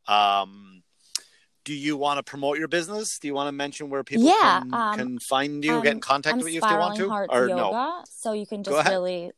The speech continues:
Speaker 2: look up Spiraling Hearts Yoga, and you'll find my website,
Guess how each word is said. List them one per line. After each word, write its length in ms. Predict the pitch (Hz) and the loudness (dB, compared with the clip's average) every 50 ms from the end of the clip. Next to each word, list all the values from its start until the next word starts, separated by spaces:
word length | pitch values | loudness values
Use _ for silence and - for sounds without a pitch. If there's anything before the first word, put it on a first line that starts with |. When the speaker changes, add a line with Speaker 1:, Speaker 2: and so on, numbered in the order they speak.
| _ _ - | _ _ -6
Speaker 2:
look 240 | 190 196 185 185 175 | -4 -4 -2 0 0
up 180 | 175 156 - | 0 0 -2
Spiraling 500 | - - - - 185 180 185 180 175 185 | -4 -8 -2 2 2 4 4 2 0 -4
Hearts 260 | 190 185 180 180 - - | -6 -6 -6 -6 -4 -2
Yoga, 460 | 190 180 180 175 185 180 180 185 - - | 0 0 0 0 0 0 0 0 -2 -4
and 160 | - 190 208 | -6 -4 -2
you'll 100 | 208 220 | -2 0
find 380 | - 226 214 208 208 202 208 | 2 4 4 4 4 2 -2
my 100 | 202 190 | -4 -4
website, 720 | 220 262 302 294 254 - - 277 277 262 254 254 254 254 | 0 0 0 0 -2 -4 -4 -2 -2 -2 -2 -2 -4 -6